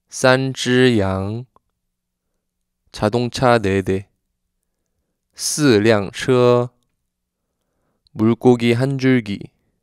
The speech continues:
一条鱼. 지도 두 장. 两张地图. 강 세 줄기.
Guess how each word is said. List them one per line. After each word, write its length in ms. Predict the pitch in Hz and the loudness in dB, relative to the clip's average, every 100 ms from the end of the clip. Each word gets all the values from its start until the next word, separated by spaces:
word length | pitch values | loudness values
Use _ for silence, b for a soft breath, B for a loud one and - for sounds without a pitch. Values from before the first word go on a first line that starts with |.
| _ _ _ _ _ _ _ _ _ | _ _ _ _ _ _ _ _ _
一条鱼. 1120 | - 147 104 - 104 98 117 104 95 101 120 139 _ _ _ _ _ _ _ _ _ _ _ _ _ | -4 -2 -2 -4 -2 0 0 -4 -6 -6 -8 -10 _ _ _ _ _ _ _ _ _ _ _ _ _
지도 540 | - - 110 117 120 117 | -14 -6 -2 2 2 2
두 180 | - 101 | -2 -8
장. 320 | 98 95 98 _ _ _ _ _ _ _ _ _ _ _ _ _ _ _ | -6 -8 -14 _ _ _ _ _ _ _ _ _ _ _ _ _ _ _
两张地图. 1600 | - 104 98 95 98 123 123 131 175 135 98 - 101 101 113 156 _ _ _ _ _ _ _ _ _ _ _ _ _ | -2 2 2 0 2 4 4 2 0 0 0 -6 -6 -4 -4 -6 _ _ _ _ _ _ _ _ _ _ _ _ _
강 400 | - 110 113 117 | -4 -2 0 -2
세 220 | 117 139 131 | 0 0 2
줄기. 540 | 135 131 110 98 101 | 2 0 -2 -8 -8